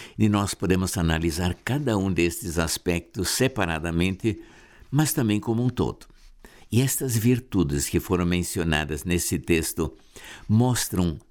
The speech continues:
é, a personalidade de Cristo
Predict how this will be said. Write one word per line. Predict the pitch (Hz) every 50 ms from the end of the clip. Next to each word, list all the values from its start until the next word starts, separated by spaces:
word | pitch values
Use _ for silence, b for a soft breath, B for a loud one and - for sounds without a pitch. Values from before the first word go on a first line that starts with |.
| b b b b b b _
é, | 98 101
a | - - 104
personalidade | - - - 147 147 139 - - 143 135 131 127 123 113 92 - 113 113 113 104 92
de | 71 85 76
Cristo | - - 98 87 90 - - - - - -